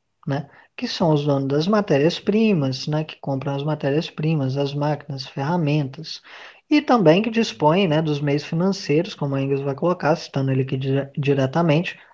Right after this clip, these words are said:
dos meios financeiros que permitem a estes proprietários comprar a força de trabalho da classe operária, né? Eles vão distribuir isso aí entre eles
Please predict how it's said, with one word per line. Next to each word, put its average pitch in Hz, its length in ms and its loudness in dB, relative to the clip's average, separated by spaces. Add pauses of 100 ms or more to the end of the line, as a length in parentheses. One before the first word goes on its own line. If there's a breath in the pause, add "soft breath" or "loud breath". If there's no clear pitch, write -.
dos 214 160 4
meios 160 260 8
financeiros 160 640 2
que - 100 -14
permitem 160 640 2
a 139 100 4
estes 175 240 2
proprietários 143 800 -2
comprar 196 600 6
a 196 80 6
força 151 440 -2
de 151 140 -8
trabalho 147 460 -2
da 165 100 2
classe 139 340 -2
operária, 156 460 0 (920 loud breath)
né? 143 200 -2 (540 soft breath)
Eles 151 720 6
vão 185 400 -2 (1160)
distribuir 151 1000 2
isso 143 260 -4
aí 143 200 2
entre 175 420 0
eles 185 760 2